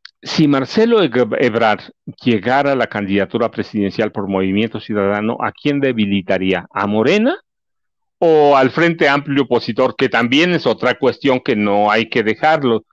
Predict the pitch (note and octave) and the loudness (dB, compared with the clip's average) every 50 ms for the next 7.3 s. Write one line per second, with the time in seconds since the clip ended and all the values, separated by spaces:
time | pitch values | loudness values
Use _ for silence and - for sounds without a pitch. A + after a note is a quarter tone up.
0 | _ _ _ _ _ _ _ _ - A2+ G#2+ G2+ - - _ A#2+ A2 G#2 G#2 G2+ | _ _ _ _ _ _ _ _ 0 0 0 0 -4 -4 _ 2 2 4 4 2
1 | G2 F#2+ G2 G2+ - _ _ _ _ _ _ _ _ _ _ _ _ - D3+ D#3 | 2 0 -2 -4 -8 _ _ _ _ _ _ _ _ _ _ _ _ 0 0 2
2 | D#3+ D3+ A#2+ A2+ C3 A#2 - C3 A#2+ A#2+ A#2 C3 D3+ D3+ D3 D3 C#3+ - - A#2+ | 2 0 0 0 -2 0 2 0 0 2 2 0 0 2 0 -2 -2 0 0 0
3 | A2 G2+ G2 G2+ G2 F#2 - - A2 G#2 G2+ G#2+ A2+ A2+ A#2 G#2+ - _ - _ | 2 2 2 2 0 -2 -4 -2 -2 0 2 0 0 2 0 -2 -4 _ -8 _
4 | A#2 A2 A2 - D3+ D#3+ - - - - _ _ _ - A2+ G#2+ F#2+ - - B2+ | -4 -4 -2 -2 -4 -6 -6 -10 -20 -20 _ _ _ -4 -4 -4 -4 -4 -4 -2
5 | C3+ C3 B2 A2+ G#2 A2 A2+ A2+ - B2 A2+ G#2+ - - A#2 A2 G#2+ - _ _ | 0 2 2 2 2 0 0 0 0 0 0 0 0 0 -2 -2 -2 -6 _ _
6 | B2 A#2+ A#2+ A#2 A#2 - - A#2+ A#2 A#2 A2+ A2 A2+ A2+ C#3 C3+ B2+ A#2+ A#2 A2 | -2 0 0 0 -2 -2 0 0 0 2 0 0 -2 -2 -2 0 0 2 0 0
7 | G2 A2+ C3 E3 E3+ - | 0 0 -2 -2 -2 -8